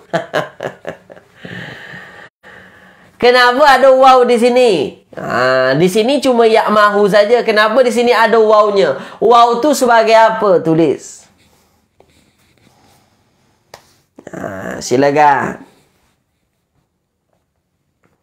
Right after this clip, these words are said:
Sebagai apa?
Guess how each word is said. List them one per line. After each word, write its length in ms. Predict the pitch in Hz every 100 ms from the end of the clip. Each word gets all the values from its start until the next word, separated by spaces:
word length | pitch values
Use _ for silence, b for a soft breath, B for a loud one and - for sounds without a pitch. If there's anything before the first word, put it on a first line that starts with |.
| _ _ _ _ _ _ _ _ _ _ _ _ _ - -
Sebagai 480 | 180 185 190 214
apa? 200 | 214 220